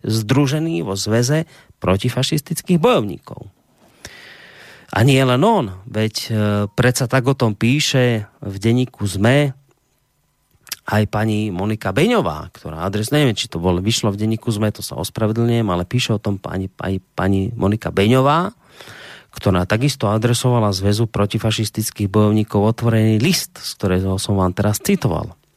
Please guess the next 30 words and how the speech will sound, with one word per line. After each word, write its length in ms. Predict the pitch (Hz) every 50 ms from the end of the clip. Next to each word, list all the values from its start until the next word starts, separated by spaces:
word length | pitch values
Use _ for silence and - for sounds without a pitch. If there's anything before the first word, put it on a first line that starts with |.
| _ - - - - - - - - -
Oni 160 | 117 160 190
všetci 720 | 175 - - - 113 113 104 - - 110 107 135 180 180 - _ _ _ _ _ _ _ - - - - - - - - -
naznačujú, 800 | 101 107 123 156 170 160 196 190 180 - - - 120 120 127 123 120
že 80 | 135 135
sa 160 | - 156 -
tu 80 | - 127
deje 320 | 104 113 117 120 113 107
niečo 320 | 104 107 117 - - 120
sakramensky 720 | - - 120 - - - 131 123 123 123 131 - - - 107
nekalé, 720 | 98 95 92 92 - - 113 113 117 127 135 139 139 135
niečo, 320 | 117 104 104 101 - - 104
čo 160 | - - 104
hádam 480 | 90 87 92 95 101 98 104 90 87
aj 80 | 85 85
rozvracia 800 | 85 92 110 113 113 123 117 110 110 - - 107 95 95 92 90 _ -
našu 320 | 95 101 - - 95 90
demokraciu 800 | 87 90 98 113 127 - - 131 127 127 - - - 147 139 117
a 80 | 92 90
naše 240 | 95 104 - -
euroatlantické 1120 | - - - 104 113 117 113 104 104 - - 90 90 92 - 87 - - - - 95 92 - _
smerovanie 800 | _ - - - 98 98 101 107 110 107 104 101 95 90 82 -
a 160 | - - - 101
hodnoty. 480 | 120 123 151 151 151 - 190 196 185 _ _ _ _ _ - - - - - - - - - -
No 160 | 95 92 90
a 80 | 90
my 160 | 92 110 151 170
by 80 | 196
sme 180 | 180 180 202 190
sa 140 | - - 143
vlastne, 560 | 107 113 139 151 - - 175 180 185 196